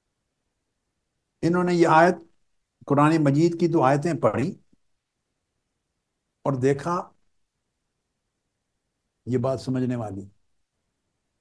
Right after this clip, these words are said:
इस आयत में अल्लाह पाक ने शहद की मक्खी से खिताब किया है। औज़ु बिल्लाहि मिनश शैतानिर रजीम। फरमाया, "व औहा रब्बुका इलन नहल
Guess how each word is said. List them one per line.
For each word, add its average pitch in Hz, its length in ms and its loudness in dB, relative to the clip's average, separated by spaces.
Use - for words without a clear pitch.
इस 196 340 0
आयत 190 320 2
में 147 460 -4
अल्लाह 156 220 0
पाक 139 380 -4
ने 139 120 -4
शहद 143 320 -4
की 135 100 -4
मक्खी 127 360 -4
से 135 140 -6
खिताब 113 380 -8
किया 87 260 -10
है। - 120 -18
औज़ु 117 240 -2
बिल्लाहि 110 360 -4
मिनश 104 240 -6
शैतानिर 101 420 -10
रजीम। 95 240 -10
फरमाया, 135 380 -2
"व 127 100 -4
औहा 139 680 -2
रब्बुका 131 560 0
इलन 127 260 -2
नहल 123 440 -2